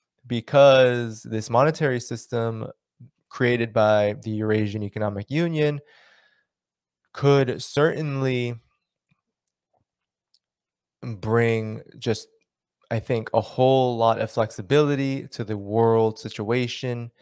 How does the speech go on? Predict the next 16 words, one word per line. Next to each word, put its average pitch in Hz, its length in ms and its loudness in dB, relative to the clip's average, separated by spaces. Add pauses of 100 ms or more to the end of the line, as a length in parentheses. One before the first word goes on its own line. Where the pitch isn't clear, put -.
(320)
It 110 160 -8
could 92 280 -12
give 127 520 2
countries, 113 840 -6 (380)
these 107 180 -6
smaller 113 480 2
countries 113 800 -8
in 113 220 -4
that 107 260 2
region, 110 600 -2 (440)
so 127 800 0
much 117 360 0
more 110 240 0
room 110 520 -2
to 110 180 -10
breathe. 117 640 -2